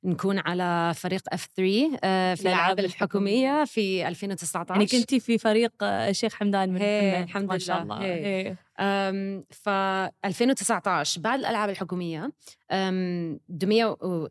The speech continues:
Speaker 1: أنا ودمية قعدنا مع بعض، ويعني إجتنا فكرة نبلش، عشان في كتير بنات أجوا يقولوا لنا، يعني، "ما شاء الله عليكم، كتير قوايا، كيف تقدروا تعملوا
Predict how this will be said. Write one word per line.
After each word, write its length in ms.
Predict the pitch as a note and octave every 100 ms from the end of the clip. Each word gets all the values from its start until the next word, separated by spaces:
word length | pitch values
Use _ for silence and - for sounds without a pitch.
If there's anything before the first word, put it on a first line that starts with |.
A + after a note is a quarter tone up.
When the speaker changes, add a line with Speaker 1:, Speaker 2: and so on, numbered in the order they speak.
| - -
Speaker 1:
أنا 120 | G#3+
ودمية 300 | G3 G#3 G#3+
قعدنا 260 | D#3 F#3+ G#3
مع 140 | E3
بعض، 420 | F#3 A3+ A#3 A3
ويعني 680 | G3 D#3 - D3 E3+ E3+ D#3
إجتنا 320 | F#3 F3 G#3+ A3
فكرة 460 | A3+ G3+ E3+ A3+ - - -
نبلش، 440 | F3+ G#3 A3+ -
عشان 340 | F#3 A#3+ A#3+ - -
في 100 | A#3
كتير 300 | - C4+ D4+
بنات 400 | A3 G#3 A#3+ - -
أجوا 280 | F#3 A3 A#3+
يقولوا 300 | F#3 E3+ G#3
لنا، 140 | A#3+
يعني، 220 | D#3+ E3 F#3
"ما 100 | F#3
شاء 180 | -
الله 140 | B3 A#3
عليكم، 420 | F3+ B3 C4 B3+
كتير 280 | A3 G#3+ B3
قوايا، 500 | - G3 B3 B3 B3 - - -
كيف 360 | - C4+ - - _
تقدروا 240 | C4+ A#3+ A3
تعملوا 460 | A#3 A#3 A3+ G#3